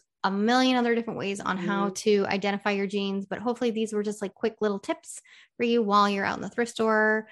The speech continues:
Speaker 1: or to see maybe you, like Daniela, you know, might have a, uh, a diamond in the rough. You never know. <laughs> A
Speaker 2: Little
Speaker 1: diamond in the
Speaker 2: Aladdin
Speaker 1: bin.
Speaker 2: reference there. Diamond in the rough. Um, yeah. So hopefully we'll see some new faces in a Patreon group. If not, it's okay. You can just give us a five-star review if that's what you think that we deserve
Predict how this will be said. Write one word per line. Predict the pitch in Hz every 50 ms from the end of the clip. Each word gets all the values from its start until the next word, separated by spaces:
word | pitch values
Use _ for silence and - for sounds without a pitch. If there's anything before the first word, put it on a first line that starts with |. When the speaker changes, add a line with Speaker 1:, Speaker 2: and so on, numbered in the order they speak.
| - _ _ -
Speaker 1:
or | 214 214
to | 214 214 233
see | - - 254 254 254
maybe | 240 214 220 233 294
you, | 294 247 233 254 269 277
like | 262 262 254 233 202
Daniela, | - 208 202 196 208 254 302 269 214 185 196 196 196 -
you | 220 202
know, | 196 196 208
might | 208 202 202 220 214
have | 202 220 214 208
a, | 220 208 185 180 - _ -
uh, | - - - - - - - - - -
a | - 208
diamond | - - 196 202 233 254 247 254 254 240 262
in | 262 262
the | 262 262
rough. | 240 226 226 277 370 349 - -
You | 214 208
never | 214 226 247 262 277 285
know. | 294 330 359 381
<laughs> | 302 233 - - - - -
A | 247
Speaker 2:
Little | 233 208
Speaker 1:
diamond | 208 190 226 254 269 269 269 254
in | 214 -
the | 262
Speaker 2:
Aladdin | 247
Speaker 1:
bin. | 170 170 247 226
Speaker 2:
reference | 240 - 165 165 160 - - - -
there. | 175 170 170 170 175 170 170 - - - - - - - - - -
Diamond | - 185 220 220 214 190
in |
the | 170 160
rough. | 156 165 233 240 - - - - - - - - - - - - - - -
Um, | 233 226 208 190 185 170 180 170 - - -
yeah. | 214 285 359 370 - -
So | - - - 277 262 240 240 233 214 175 - - - -
hopefully | - 294 311 - 339 320 320
we'll | 277 302
see | 285 311 302
some | 294 277
new | 269 262 254
faces | 262 277 269 262 311 277 269
in | 262
a | 240
Patreon | 247 254 247 254 - 269 262 247
group. | 254 285 - -
If | - 359 349 -
not, | 294 269 269 -
it's | - 311 -
okay. | 311 294 - 226 214 220 220 -
You | - 254
can | 254 311 302
just | 277 294 285 285 - -
give | 262 240
us | 262 262
a | 233
five-star | - 220 220 220 220 - 233 220 214
review | 208 196 214 220 247 311 320 -
if | - 202 208 -
that's | - 170 165 - -
what | -
you | 165 165
think | 165 190 220 240 233
that | 180 -
we | - 165
deserve | 165 165 160 170 165 165 170 -